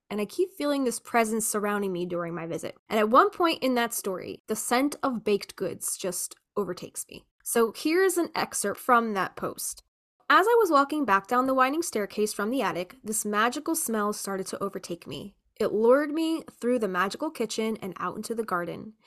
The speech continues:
It was then I realized what the smell was. When I arrived in the garden, I saw a table seated for one with the most amazing treat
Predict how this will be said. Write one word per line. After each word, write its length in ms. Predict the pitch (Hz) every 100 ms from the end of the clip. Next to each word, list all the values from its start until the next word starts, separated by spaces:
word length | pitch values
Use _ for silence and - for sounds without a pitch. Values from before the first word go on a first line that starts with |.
| - - _
It 120 | 214
was 180 | 226 214
then 240 | 240 277
I 60 | 294
realized 400 | 214 196 180 175
what 160 | 175 -
the 60 |
smell 320 | - 185 175
was. 540 | 175 175 139 - - - -
When 140 | 185
I 100 | 175
arrived 320 | 180 190 208
in 80 | 262
the 60 | 294
garden, 500 | 214 180 180 180 208
I 80 | 196
saw 200 | 190 180 -
a 80 |
table 420 | 196 - 226 240 269
seated 380 | - 196 233
for 120 | - 302
one 380 | 214 196 208 -
with 160 | 202
the 60 | 202
most 300 | 196 185 -
amazing 800 | 202 190 196 214 240 254 269 285 285
treat 420 | - - 185 -